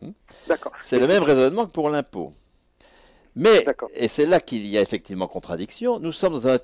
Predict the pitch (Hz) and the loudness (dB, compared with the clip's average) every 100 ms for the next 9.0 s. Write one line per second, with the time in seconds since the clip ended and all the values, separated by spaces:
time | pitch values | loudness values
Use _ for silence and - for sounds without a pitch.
0 | _ - 285 233 123 92 - _ _ _ | _ 4 6 6 4 0 -4 _ _ _
1 | _ _ _ _ _ 92 185 170 156 175 | _ _ _ _ _ 0 0 0 -8 -8
2 | - - 139 120 135 135 - - 92 117 | -10 -8 -8 -4 -2 -2 -6 -16 -8 -8
3 | - - 165 - - - - - 90 101 | -8 0 2 2 -4 -18 -18 -20 -16 -14
4 | - 170 147 - 165 165 117 110 110 117 | -2 -2 -2 -4 2 2 2 -2 -4 -8
5 | - 117 - - 107 98 107 92 - _ | -14 -14 -14 -8 -8 -6 -8 -8 -12 _
6 | _ _ _ _ - 160 143 123 - 180 | _ _ _ _ 0 4 4 2 -2 -8
7 | - - - 107 240 - 113 - 92 87 | -14 -16 -10 -8 -6 -6 -6 -2 -2 -2
8 | 82 107 82 76 - - 95 95 247 262 | -8 -10 -12 -14 -16 -12 -10 -4 -2 -4